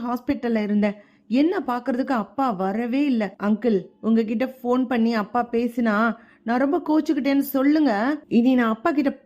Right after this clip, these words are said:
பேச மாட்டேன்னு சொல்லுங்க. அடுத்த தடவை நீங்க எங்க அப்பாவை மீட் பண்ணீங்கன்னு வைங்க, கண்டிப்பா இதெல்லாம் சொல்லணும் அங்கிள்" அப்படின்னு காவேரி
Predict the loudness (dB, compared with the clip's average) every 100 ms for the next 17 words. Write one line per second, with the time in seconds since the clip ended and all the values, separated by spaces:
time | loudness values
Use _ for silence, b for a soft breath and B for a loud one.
0 | -4 -2 0 0 2 0 0 0 2 0
1 | -2 -4 -4 -2 -2 -2 0 2 2 2
2 | 0 -2 -4 -4 -2 0 0 0 0 0
3 | -2 -2 0 2 2 2 2 -2 -6 B
4 | B -2 0 2 2 0 2 0 -2 -2
5 | 0 2 2 0 -2 0 0 -4 B B
6 | -12 -12 -10 -6 -4 -6 -8 -6 -4